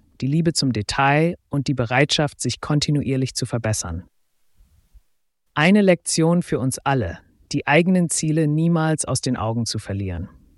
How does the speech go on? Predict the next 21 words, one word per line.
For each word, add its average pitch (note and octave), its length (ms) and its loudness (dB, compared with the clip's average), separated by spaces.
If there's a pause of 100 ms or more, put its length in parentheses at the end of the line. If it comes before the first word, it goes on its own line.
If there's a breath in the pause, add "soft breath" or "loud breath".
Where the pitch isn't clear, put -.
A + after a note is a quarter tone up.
(320)
Die D3 40 0
Liste G3 360 4
seiner E3 240 6
Erfolge D#3 520 2
ist - 280 -4
so D#3 240 2
lang D3+ 400 2
wie D3 80 -2
beeindruckend. - 840 -4 (480)
Higgins G#3+ 500 2
hat D#3+ 100 -2
insgesamt E3 720 0
viermal F#3+ 800 2
die C3+ 100 -4
Snooker-Weltmeisterschaft C#3 1200 0
gewonnen. F#2 440 -6 (720 soft breath)
Neunzehnhundertachtundneunzig, C3+ 1700 -2
zweitausendsieben, D3+ 1300 0 (260)
zweitausendneun C3+ 1040 0
und B2+ 160 -4
zweitausendelf. G#2+ 1080 -4